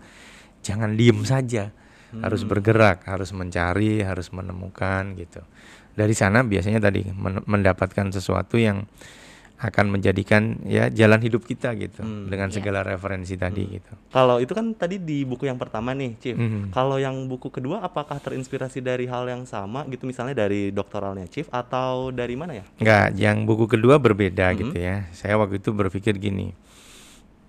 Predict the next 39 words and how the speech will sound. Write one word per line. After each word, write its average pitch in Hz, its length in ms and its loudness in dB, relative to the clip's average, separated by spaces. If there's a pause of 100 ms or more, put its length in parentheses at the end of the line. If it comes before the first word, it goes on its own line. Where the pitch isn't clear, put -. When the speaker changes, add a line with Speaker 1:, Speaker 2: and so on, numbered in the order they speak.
(220)
Speaker 1:
eh, 110 280 6 (340)
pada 104 220 2
level 110 400 2
yang 101 220 2
semakin 95 560 -4
tinggi 98 460 -2
begitu 95 420 -4
ya, 113 140 -6
Speaker 2:
Hmm. - 180 -18
Speaker 3:
Iya. 202 120 -12 (280)
Speaker 1:
itu - 400 -2 (240)
lebih 110 520 2
ke 107 220 6 (220)
yang 101 280 4
general, 92 600 -4 (200)
Speaker 2:
Iya. 98 440 -12
Speaker 1:
lebih 98 240 -2
ke 98 100 -4
Speaker 3:
Hmm. 98 100 -2
Speaker 1:
yang, 92 160 -6
makanya 90 380 -2
judulnya 101 380 -4
juga 101 220 0
strategic 98 500 -4
management 98 300 -4 (260)
Speaker 2:
Strategi. 90 80 -8
Speaker 1:
secara 92 280 -4
umum. 90 360 -8 (720)
Di - 100 -8
sana 110 240 0
sebenarnya 120 320 0
membahas 104 320 -2
gini, 90 320 -6
saat 101 240 -2
kita 117 240 -2
bicara 101 320 0
strategic 95 400 -6
management 95 560 -6
itu, 92 560 -8